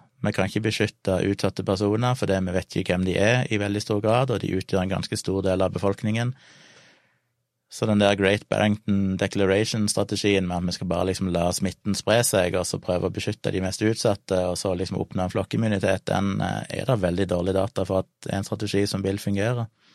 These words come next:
Og hvis det da fører til at vi får mange, mange ganger flere som blir smittet og syke,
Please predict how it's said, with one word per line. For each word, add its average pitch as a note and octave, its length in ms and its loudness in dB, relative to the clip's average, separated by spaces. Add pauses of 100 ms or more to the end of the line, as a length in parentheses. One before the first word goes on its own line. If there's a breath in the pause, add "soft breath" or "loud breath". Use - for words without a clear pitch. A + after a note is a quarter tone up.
(1400 soft breath)
Og A2 80 4
hvis A#2 160 2
det G2 240 4
da G2+ 80 4
fører G2 320 4
til - 80 2
at F#2 160 0
vi F#2 80 -2
får F#2 380 2 (960)
mange, G2+ 400 4
mange G2 260 0
ganger F#2+ 240 0
flere F#2+ 460 2
som F#2+ 180 -2
blir F#2+ 160 2
smittet G2+ 460 0
og G2+ 180 2
syke, G2+ 520 0